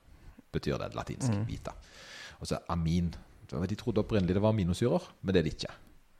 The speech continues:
Speaker 2: Nei.
Speaker 1: Og det som er litt fascinerende da, det er at, eh, vitamin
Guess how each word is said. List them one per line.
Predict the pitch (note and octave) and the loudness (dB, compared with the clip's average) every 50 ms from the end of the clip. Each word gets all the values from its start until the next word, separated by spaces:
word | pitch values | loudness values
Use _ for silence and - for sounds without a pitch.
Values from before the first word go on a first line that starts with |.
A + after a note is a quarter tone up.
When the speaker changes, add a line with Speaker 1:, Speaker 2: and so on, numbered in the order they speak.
| - | -2
Speaker 2:
Nei. | F3+ E3 E3 | 0 2 2
Speaker 1:
Og | B2+ - - - | 2 0 2 4
det | G#2+ C#3 D3 | 6 6 8
som | F#3+ F3 | 8 6
er | E3+ | 6
litt | - | 6
fascinerende | F#3+ F3 - F3 E3+ C#3+ B2+ C3 D3 D#3+ E3 | 4 4 6 6 6 6 6 6 6 6 6
da, | C3+ F2+ | 6 6
det | D#2+ G2 G2 | 6 8 8
er | G#2+ G2+ | 8 8
at, | G2 - A#2+ | 8 6 4
eh, | G#2+ - - - _ _ _ _ - - - | 2 2 0 -6 _ _ _ _ -18 -4 0
vitamin | A2 A2 A#2 - - - - B2+ B2 C3+ C3+ C3+ D3 E3+ F3+ D#3+ B2 | 4 6 6 4 4 6 6 6 6 6 6 6 6 8 8 8 6